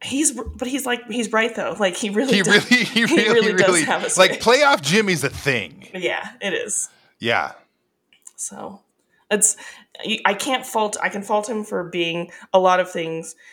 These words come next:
Speaker 1: including, like, kind of an arrogant asshole.
Speaker 2: Sure.
Speaker 1: But
Speaker 2: Guy's a gamer.
Speaker 1: Guy's a gamer.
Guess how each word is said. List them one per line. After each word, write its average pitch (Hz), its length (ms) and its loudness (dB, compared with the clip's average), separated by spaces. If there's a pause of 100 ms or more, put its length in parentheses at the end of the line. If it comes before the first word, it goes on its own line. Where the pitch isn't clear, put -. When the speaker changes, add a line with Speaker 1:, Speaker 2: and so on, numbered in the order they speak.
(140)
Speaker 1:
including, 180 540 -2
like, 165 220 -2
kind 165 260 -2
of 170 140 -2
an 160 100 -4
arrogant 160 400 0
asshole. 143 640 -2 (260)
Speaker 2:
Sure. 147 240 2
Speaker 1:
But 160 460 0 (320)
Speaker 2:
Guy's 160 260 4
a 170 60 2
gamer. 113 680 -4 (560)
Speaker 1:
Guy's 180 200 2
a 208 40 -4
gamer. 220 300 0